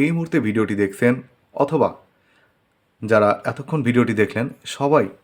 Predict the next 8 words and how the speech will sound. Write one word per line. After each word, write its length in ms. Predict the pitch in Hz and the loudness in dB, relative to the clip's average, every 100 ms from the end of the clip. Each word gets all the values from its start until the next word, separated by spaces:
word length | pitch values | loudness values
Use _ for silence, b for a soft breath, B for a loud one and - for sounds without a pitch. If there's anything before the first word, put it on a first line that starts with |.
| _ 143 | _ 0
এই 60 | 123 | 0
দুটি 200 | 113 113 135 | 0 -6 0
কুইজের 320 | 143 131 143 139 - | 0 4 2 0 -6
উত্তর 260 | 135 139 113 - - _ - | -6 0 -2 -2 -14 _ 0
কমেন্ট 260 | 117 117 117 | 0 0 -2
বক্সে 240 | 113 - 107 | -4 -4 -8
লিখবেন। 280 | 95 98 82 _ _ _ _ _ _ _ _ _ _ _ | -6 -8 -10 _ _ _ _ _ _ _ _ _ _ _
যারা 200 | 113 101 | -2 -2